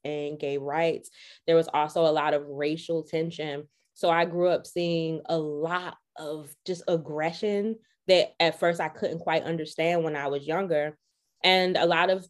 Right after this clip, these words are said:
members of my family had their own issues with substance abuse, um, some issues related to mental health.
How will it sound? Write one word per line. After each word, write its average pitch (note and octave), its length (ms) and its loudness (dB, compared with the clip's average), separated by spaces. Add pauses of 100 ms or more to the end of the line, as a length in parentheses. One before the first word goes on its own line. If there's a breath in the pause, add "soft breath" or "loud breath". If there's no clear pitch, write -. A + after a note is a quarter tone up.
(100)
members F3 420 0
of E3+ 120 2
my F3 240 -2
family E3 440 0
had D#3+ 540 -2
their D#3+ 320 2
own E3 480 2
issues D#3+ 640 -6 (240 soft breath)
with D#3 220 4
substance D#3+ 520 -2
abuse, D#3+ 880 -6
um, D3+ 540 -6 (320 soft breath)
some E3 540 0
issues E3+ 440 -4
related D#3+ 440 0
to E3+ 100 -4
mental E3 460 0
health. D#3+ 600 -2